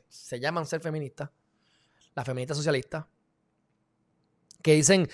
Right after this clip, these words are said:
"Ah, las mujeres están siendo oprimidas, así que las mujeres tienen que ser primeras". Y lo quieren hacer de tal forma que se conviertan en las opresoras.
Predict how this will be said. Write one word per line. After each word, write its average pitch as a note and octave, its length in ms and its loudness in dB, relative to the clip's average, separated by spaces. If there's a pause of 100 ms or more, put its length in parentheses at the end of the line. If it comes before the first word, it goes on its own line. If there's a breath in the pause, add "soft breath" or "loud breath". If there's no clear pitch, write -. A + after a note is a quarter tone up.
(960 soft breath)
"Ah, D4+ 400 12
las C#3 100 2
mujeres F3 260 6
están A3 200 4
siendo G#3+ 220 4
oprimidas, G#3 580 4
así - 100 -16
que A3+ 100 0
las F#3+ 140 4
mujeres G3+ 280 -6
tienen G#3 180 -4
que - 80 -8
ser F3 160 -8
primeras". C3+ 480 -6 (460)
Y C#3+ 100 -2
lo D3 160 2
quieren E3 260 2
hacer G#3+ 160 4
de G#3+ 80 6
tal A3 140 6
forma C4+ 320 8
que E3+ 80 0
se E3+ 80 0
conviertan G#3 460 6
en G3+ 40 2
las E3+ 100 6
opresoras. D#3 500 6